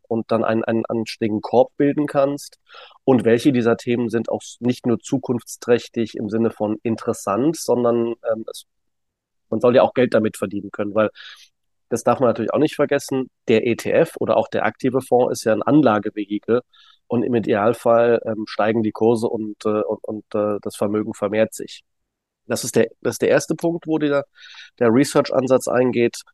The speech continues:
Äh, und auch diese E T Fs sind wieder indexgebunden oder folgen Indizes, die von uns entwickelt wurden. Und da geht dann im, im zweiten Schritt unsere Research-Kompetenz ein.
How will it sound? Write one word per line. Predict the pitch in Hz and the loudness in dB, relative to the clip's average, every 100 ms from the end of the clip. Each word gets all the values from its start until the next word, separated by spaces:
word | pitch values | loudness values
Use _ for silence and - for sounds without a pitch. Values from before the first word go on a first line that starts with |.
| _ _ _ _ - | _ _ _ _ 2
Äh, | 117 110 110 | 6 8 6
und | - 110 | 4 2
auch | 113 | 0
diese | - 127 160 165 | 2 4 4 6
E | 147 | 4
T | - - | 4 0
Fs | 120 | 0
sind | - 117 | 0 0
wieder | 113 107 | 0 0
indexgebunden | 131 135 160 160 - 156 143 156 - 147 151 160 | 4 6 6 2 0 0 4 4 4 0 -2 -4
oder | 117 107 98 _ _ | -2 0 -2 _ _
folgen | - 117 135 127 | 0 6 6 4
Indizes, | - 131 143 - 135 127 - | 0 0 0 -2 -4 -4 -4
die | 117 | -6
von | - 110 | -4 -4
uns | - 110 - | -2 -6 -6
entwickelt | - - 131 170 - | -8 -2 -2 -2 -4
wurden. | 151 151 147 | 0 0 0
Und | - 123 - - | -4 -6 -6 -2
da | 107 120 | 0 0
geht | 117 - | -2 0
dann | 110 - | -2 -2
im, | 104 101 | -6 -8
im | 101 - | -14 -6
zweiten | 101 131 165 | 0 0 -2
Schritt | - 156 - | -2 -4 -2
unsere | 139 127 123 127 - _ _ - _ _ 117 | -4 0 4 4 2 _ _ -20 _ _ 2
Research-Kompetenz | 139 135 131 - 127 120 - 117 120 - | 4 4 -2 0 -4 -4 -8 -8 -8 -10
ein. | - 107 113 | -8 -4 -4